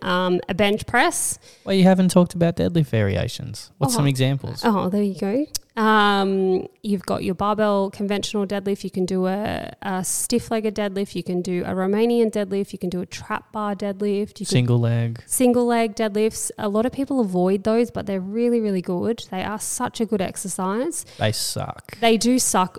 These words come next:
Speaker 1: and that's why a lot of people avoid them, 'cause they don't have the balance to do them. You
Speaker 2: Yeah.
Speaker 1: could also do a B stance deadlift,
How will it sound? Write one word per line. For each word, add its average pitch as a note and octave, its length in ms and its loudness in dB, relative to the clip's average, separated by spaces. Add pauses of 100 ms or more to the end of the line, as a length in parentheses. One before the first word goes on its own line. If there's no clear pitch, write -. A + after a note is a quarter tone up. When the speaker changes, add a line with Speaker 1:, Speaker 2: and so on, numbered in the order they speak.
(140)
Speaker 1:
and A3 160 2
that's G#3+ 320 0
why G3 420 4
a G3 40 2
lot F#3+ 140 2
of F3 40 -10
people G3 380 0
avoid G3 300 2
them, F#3+ 160 4
'cause G#3 140 -2
they F#3+ 80 -2
don't F#3+ 180 -2
have F#3 140 -4
the F#3 60 -2
balance F3+ 640 -2
to G3+ 60 -2
do F#3+ 220 2
them. C#4+ 200 2
You C#4+ 140 -4
Speaker 2:
Yeah. G3+ 140 0
Speaker 1:
could A3 120 0
also G#3+ 220 2
do A3 160 4
a - 20 2
B F#3+ 240 0
stance F#3+ 400 -2
deadlift, F#3+ 680 -4